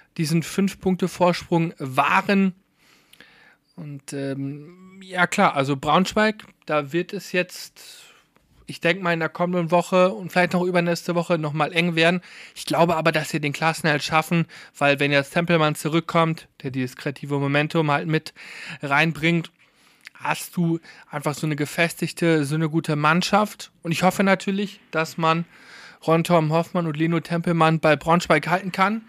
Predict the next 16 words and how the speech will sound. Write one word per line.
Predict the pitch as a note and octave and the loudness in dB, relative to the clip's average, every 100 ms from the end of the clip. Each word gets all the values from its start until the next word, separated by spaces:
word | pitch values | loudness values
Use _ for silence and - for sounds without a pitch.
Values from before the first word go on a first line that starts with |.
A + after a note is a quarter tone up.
| - | -16
Fühlen | - F3 | -8 -6
sich | D#3+ - | -8 -2
beide | E3 F3 F3 | 0 0 0
sehr | D#3+ C#3+ | -2 4
wohl, | E3+ F3+ E3+ | 6 8 6
beide | - D#3 E3 D#3 | 0 -4 -4 -6
zentrale | D#3+ D3 - D#3+ D#3+ D3 | -10 -10 -4 -2 -2 0
Säulen. | D3+ D3+ D#3 - - - - _ _ | 4 4 4 -2 -16 -20 -20 _ _
Hoffmann | - D3+ E3 D3+ | -2 2 2 2
im | C#3+ | 0
Tor | D#3+ D#3 | 2 4
und | D3+ | 4
Tempelmann | C#3+ D3 D3 D3 D3 | 0 -2 2 2 2
im | D3+ | -2
offensiven | D3 D#3+ C#3 C3+ | -4 -4 -4 -2
Mittelfeld. | D3+ E3 E3 F3 F3+ - | -2 0 0 2 2 0